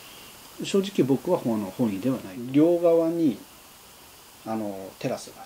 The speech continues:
る。で、片方はメインのテラスですね。で、か-、片方は自分のテラスですよ。で、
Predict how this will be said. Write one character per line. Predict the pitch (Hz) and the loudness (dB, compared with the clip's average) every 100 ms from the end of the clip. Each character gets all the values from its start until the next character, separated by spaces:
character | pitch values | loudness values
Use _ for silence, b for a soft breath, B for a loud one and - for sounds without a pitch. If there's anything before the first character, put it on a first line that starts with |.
| - | -10
る。 | 135 | -10
で、 | |
片 | - 175 208 | -4 6 6
方 | 208 | 8
は | 127 | 4
メ | 113 117 | 4 0
イ | |
ン | 101 | 0
の | 90 | -6
テ | - | -10
ラ | - | -12
ス | - | -14
で | 131 | -10
す | |
ね。 | 160 202 - - - | -8 -10 -18 -14 2
で、 | 151 | 2
か-、 | 147 - - | 2 -12 -4
片 | 208 220 | -2 2
方 | 202 170 | 4 6
は | 214 131 | 6 4
自 | 123 123 | 4 4
分 | 117 | 2
の | 107 | 0
テ | 110 | -4
ラ | 98 | -8
ス | - | -12
で | - | -18
す | - | -20
よ。 | - - - - - - - | -20 -20 -20 -20 -20 -16 0
で、 | 185 | 0